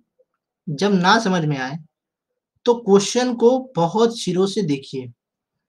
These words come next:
क्या चीज? पूछिए। अभी देखिए, ऐसा है ना कि हम लोगों ने नातेदारी खत्म कर दिया है,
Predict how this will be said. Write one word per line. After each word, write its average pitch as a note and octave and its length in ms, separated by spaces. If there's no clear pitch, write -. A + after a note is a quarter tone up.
क्या E4+ 140
चीज? - 300
पूछिए। A#3 500
अभी G#3+ 180
देखिए, F#3+ 260
ऐसा E3 200
है G#3+ 100
ना B3+ 100
कि A#3+ 160
हम F#3+ 160
लोगों G3 200
ने B3+ 240
नातेदारी G3 520
खत्म D#3 340
कर C3+ 140
दिया A#2+ 240
है, B2 160